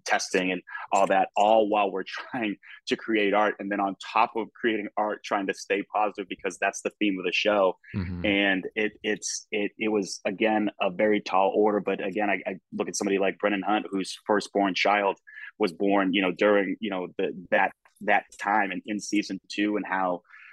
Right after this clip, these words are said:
Speaker 1: you know, how Jazz, like, all of us, when I say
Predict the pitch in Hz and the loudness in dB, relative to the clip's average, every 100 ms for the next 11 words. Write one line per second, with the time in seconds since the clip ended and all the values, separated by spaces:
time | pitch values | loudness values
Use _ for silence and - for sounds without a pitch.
0 | _ 113 101 92 - - - 95 95 - | _ 0 2 0 -6 -10 -2 0 0 -2
1 | _ 107 - 107 107 107 92 - 107 92 | _ -12 -2 2 2 2 -2 -8 -4 -4
2 | - 107 113 85 - 101 95 90 98 92 | 0 2 2 -2 -12 -8 -8 -4 -2 -2